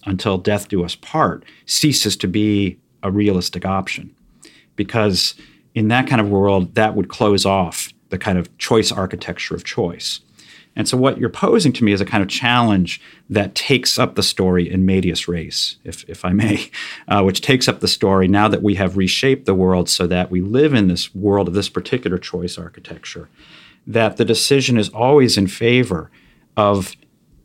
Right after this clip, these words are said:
the kind of optionality of keeping optionality constantly open. So yes, it's true, people will move from this job to that job. They will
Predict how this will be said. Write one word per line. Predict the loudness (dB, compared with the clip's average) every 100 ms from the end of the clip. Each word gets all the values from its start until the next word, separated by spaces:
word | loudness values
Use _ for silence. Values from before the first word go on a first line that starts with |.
| -18
the |
kind | -6 -2
of | -2 -4 _ _ _ _
optionality | -2 0 0 2 4 4 0 -4 -16 _ _
of | -4 -2 -2 -8
keeping | -2 0 0 0
optionality | -2 -2 -2 0 2 0 -2
constantly | -6 -6 -6 -6 -8 -6
open. | -2 -2 -2 -4
So | 0
yes, | 2 2 0
it's | -6
true, | -2 -2
people | 0 -2 0
will | 2 2 0 -4 -12 0
move | 2 2
from | 2 2
this | 2 0
job | 0 -2 -2
to | 0
that | 0 0
job. | 0 -2 -4 -4
They | 0
will | 0 2 0